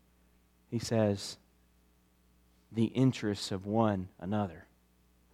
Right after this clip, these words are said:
Don't look just to your own interests. Look to the interests of others, he says. The interests of other people.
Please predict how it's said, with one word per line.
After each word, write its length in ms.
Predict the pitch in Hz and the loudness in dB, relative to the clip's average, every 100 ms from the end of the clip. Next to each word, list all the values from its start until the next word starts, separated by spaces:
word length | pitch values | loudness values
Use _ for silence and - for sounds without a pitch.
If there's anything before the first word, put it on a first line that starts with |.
| _ _ _ _ _ _ _ _ _ _ _ _ | _ _ _ _ _ _ _ _ _ _ _ _
Don't 260 | 151 139 131 | 6 6 6
look 220 | 151 160 - _ _ _ _ | 2 2 -6 _ _ _ _
just 220 | 165 160 | 0 2
to 80 | - | 4
your 160 | 131 113 | 4 4
own 180 | 110 107 | 4 2
interests. 600 | 101 - 110 - - - _ _ _ _ _ _ _ _ _ _ _ _ _ | -2 -4 -4 -6 -14 -20 _ _ _ _ _ _ _ _ _ _ _ _ _
Look 240 | 135 156 - | 4 4 6
to 120 | 160 | 4
the 200 | 131 127 | 6 6
interests 480 | 135 - 127 - - | 4 2 0 0 -2
of 160 | 104 | 0
others, 400 | 113 113 101 90 | 4 4 2 -2
he 100 | 104 | -6
says. 480 | 95 101 92 90 - - _ _ _ _ _ _ _ _ _ | -6 -4 -6 -8 -12 -18 _ _ _ _ _ _ _ _ _
The 120 | 120 123 | 2 4
interests 600 | 139 147 - 131 123 - | 6 4 4 2 2 -2
of 160 | 120 | 4
other 360 | 123 120 120 110 - _ _ _ _ _ _ - | 6 6 4 0 -6 _ _ _ _ _ _ 0
people. 440 | 139 117 101 92 | 2 4 2 -2